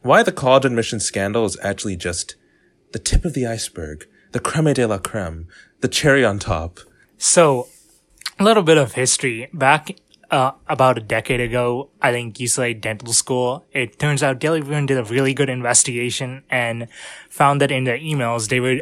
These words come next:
Speaker 2: accepting students based on how much their families were donating to the dental school. And basically that became a national story. And, you know, you would have thought you would have thought, "Okay, that was it.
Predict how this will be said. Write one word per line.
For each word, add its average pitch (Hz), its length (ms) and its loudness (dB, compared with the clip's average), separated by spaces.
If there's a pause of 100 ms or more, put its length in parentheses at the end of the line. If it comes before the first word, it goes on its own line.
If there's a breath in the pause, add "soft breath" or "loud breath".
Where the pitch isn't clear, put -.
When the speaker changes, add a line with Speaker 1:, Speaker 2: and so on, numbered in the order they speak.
Speaker 2:
accepting 131 600 0
students 127 480 -2
based 123 400 -4
on 113 180 -4
how 120 240 -4
much 127 220 -2
their 110 100 -2
families 110 420 -4
were 107 120 -6
donating 110 500 -10
to 104 140 -12
the 101 100 -10
dental 110 300 -6
school. 107 420 -6 (480 soft breath)
And 113 380 -6 (100)
basically 120 360 -2
that 110 140 -2
became 110 280 -10
a 104 40 -12
national 107 420 -4
story. 120 600 -4
And, 110 540 -6 (100)
you 135 100 -8
know, 117 120 -4
you 117 160 -6
would 113 80 -6
have 104 80 -8
thought 120 340 -4 (880 soft breath)
you 165 80 -6
would 156 80 4
have 143 100 2
thought, 160 200 4
"Okay, 143 240 0
that 123 180 2
was 120 220 -2
it. 123 260 -2